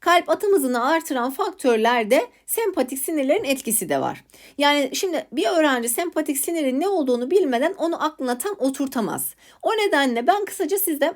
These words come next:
bahsetmek istiyorum. Sempatik sinirler arkadaşlar her şeyi hızlandırır. Bunu lütfen not edin arkadaşlar.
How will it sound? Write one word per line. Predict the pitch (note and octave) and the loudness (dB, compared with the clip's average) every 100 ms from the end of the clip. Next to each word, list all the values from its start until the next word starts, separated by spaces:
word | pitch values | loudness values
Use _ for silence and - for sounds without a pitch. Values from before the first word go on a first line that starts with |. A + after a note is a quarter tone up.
| - | 0
bahsetmek | D4 D#4+ E4+ D#4 D4+ - | 2 2 0 -4 -4 -4
istiyorum. | - - E3 D#3+ C#4 - - - - | -6 0 2 2 0 -6 -20 -16 -4
Sempatik | - A#4+ - F4+ C4+ C4 | 2 2 2 -2 -2 -4
sinirler | - G#4 E4+ A#3 G3+ | -4 -2 2 2 2
arkadaşlar | E4+ G4 F#4 B3 G3 - E3+ A#3 - _ - - | 2 0 0 -2 -2 -2 -4 -4 -10 _ -20 -2
her | F#4+ A#4+ B4 | 2 4 2
şeyi | - D#4+ D#4+ G4+ | 0 0 0 0
hızlandırır. | C#4+ C#4 B3 B3+ A#3+ G#3 D3+ D3 - - - | 2 2 6 6 6 6 4 2 -6 -10 -2
Bunu | D#4 E4+ F4+ | 0 4 4
lütfen | G#4 - C#4+ B3+ E4 C#4 | 2 2 2 4 2 2
not | D#4 D#4 | 2 2
edin | G3+ D#3+ D3 | 2 2 -2
arkadaşlar. | D#3 D3 D#3+ D3 D#3+ D4+ | -4 -4 -4 -6 -4 -4